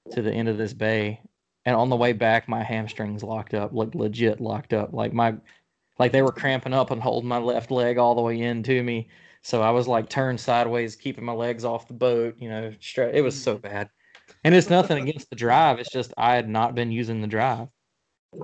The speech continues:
Speaker 1: And then he was like,
Speaker 2: Yeah.
Speaker 1: "Hey, let's go pedal across the world." All right, let's go. No, it was a terrible idea.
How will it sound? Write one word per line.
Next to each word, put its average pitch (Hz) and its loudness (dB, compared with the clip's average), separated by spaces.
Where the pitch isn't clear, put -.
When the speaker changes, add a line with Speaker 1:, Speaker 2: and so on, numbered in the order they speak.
Speaker 1:
And 113 -8
then 117 -4
he 123 -4
was 120 0
like, 113 -2
Speaker 2:
Yeah. 107 -14
Speaker 1:
"Hey, 123 0
let's 117 -6
go 120 -2
pedal 123 -4
across 110 -4
the 123 -6
world." 113 -2
All 226 -2
right, 202 -2
let's 196 -8
go. 139 -4
No, 151 -6
it - -2
was 110 -6
a 113 -4
terrible 127 -4
idea. - -8